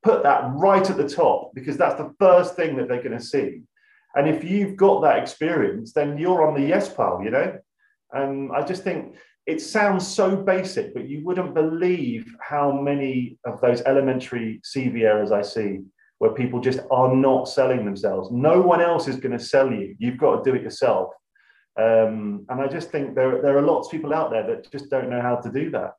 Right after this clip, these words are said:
effectively. And they've got all this brilliant work in the bank and all this wonderful experience, and they're not showcasing it to an employer. And that's why they end up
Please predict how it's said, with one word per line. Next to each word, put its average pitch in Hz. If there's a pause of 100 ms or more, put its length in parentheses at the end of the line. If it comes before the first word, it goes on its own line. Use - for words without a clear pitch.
effectively. -
And 123
they've 131
got 147
all 170
this 165
brilliant 156
work 143
in 107
the 107
bank 123
and 117
all 151
this 131
wonderful 135
experience, 110 (340)
and 135
they're 139
not 151
showcasing 127
it 98 (380)
to 131
an 127
employer. 139 (180)
And 120
that's 120
why 123
they 120
end 120
up -